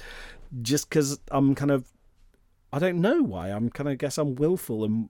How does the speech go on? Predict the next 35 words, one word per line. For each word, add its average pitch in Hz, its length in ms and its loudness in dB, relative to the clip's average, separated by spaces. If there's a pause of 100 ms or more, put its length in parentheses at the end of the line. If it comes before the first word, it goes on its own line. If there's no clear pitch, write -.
and 113 360 0
weird, 120 420 2
and 107 120 -4
I 117 100 -2
get - 240 -8 (480)
possessed 143 500 2
by 95 180 -4
ideas. 98 460 -4
That's 131 240 -2
not 135 120 2
more 123 280 2
romantic 127 520 2
and 107 60 -6
it's 107 80 -6
not 127 140 -4
more 123 280 0
artistic. - 460 -6
It's - 160 -10
just 127 300 -4 (680)
how 135 180 4
I 135 60 10
work, 180 320 10
and 123 80 0
it's 113 100 -2
really 127 200 2
hard. 135 420 4
And 117 100 0
it's - 160 -4 (300)
hard 165 480 8
then 123 240 6
to, 123 300 6 (560)
something 139 340 4
that 135 80 2
just - 180 -4
oc-, - 220 -2